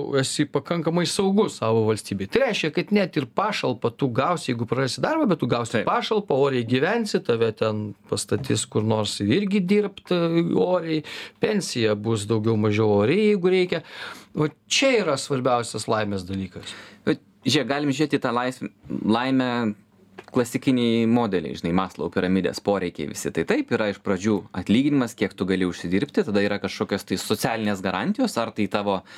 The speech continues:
Speaker 2: šeimoje, socialiniam tinkle, ar valstybė kažkokį buferį vis tiek užtikrina, kad net jeigu ir tau blogiausiu atveju, tau nereikės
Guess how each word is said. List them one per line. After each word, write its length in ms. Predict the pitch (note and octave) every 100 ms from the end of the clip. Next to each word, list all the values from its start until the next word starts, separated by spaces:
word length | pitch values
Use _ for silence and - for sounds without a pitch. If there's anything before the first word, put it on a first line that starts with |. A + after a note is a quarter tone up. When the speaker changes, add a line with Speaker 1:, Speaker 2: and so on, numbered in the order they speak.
| - - - -
Speaker 2:
šeimoje, 500 | - A#2 G#2+ G#2 A#2 A#2
socialiniam 580 | G#2 - G2 G2+ G2 G2
tinkle, 320 | G2 - G#2
ar 260 | G#2 G2+ G#2
valstybė 540 | F#2+ F#2 - F#2+ A#2
kažkokį 400 | B2 B2 C#3 -
buferį 420 | G#2+ C3 - G#2+ A2
vis 140 | -
tiek 180 | C3+ -
užtikrina, 540 | G2 - A2 G#2 F#2+
kad 160 | F#2+ F#2
net 200 | G#2+ G#2
jeigu 160 | G#2 G2
ir 60 | G2
tau 160 | G2
blogiausiu 460 | F#2 F#2+ A#2 G3 -
atveju, 300 | C#3 C#3 B2
tau 160 | A2 A2+
nereikės 640 | A2 G#2+ A2 B2+ G#2+ -